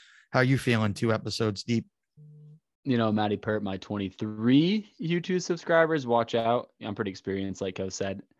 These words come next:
Speaker 2: <laughs> But, uh, no, I'm feeling good. I'm, I'm having a pleasure. It's a pleasure talking to you. It's a pleasure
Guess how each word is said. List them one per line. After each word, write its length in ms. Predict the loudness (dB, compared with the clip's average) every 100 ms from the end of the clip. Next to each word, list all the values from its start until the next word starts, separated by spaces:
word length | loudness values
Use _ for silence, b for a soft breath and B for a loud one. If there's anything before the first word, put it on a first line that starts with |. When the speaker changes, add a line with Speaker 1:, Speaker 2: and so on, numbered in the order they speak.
| _
Speaker 2:
<laughs> 300 | _ -20 -8
But, 600 | -4 -2 -2 0 2 4
uh, 360 | 4 2 0 -4 _ _ _ _ _ _ _ -4
no, 480 | 6 8 10 8 4 -4
I'm 100 | 0
feeling 180 | 2 2
good. 180 | 0 -2 -14 -10
I'm, 120 | -8
I'm 240 | -6 -8 -8
having 220 | -8 -6 -6
a 40 |
pleasure. 440 | -4 -2 -2 -4
It's 120 | -6 -6
a 40 |
pleasure 300 | -2 -2 -2
talking 340 | -4 -4 -6
to 60 | -6
you. 200 | -6 -6
It's 120 | -8
a 40 | -8
pleasure 400 | -8 -6 -10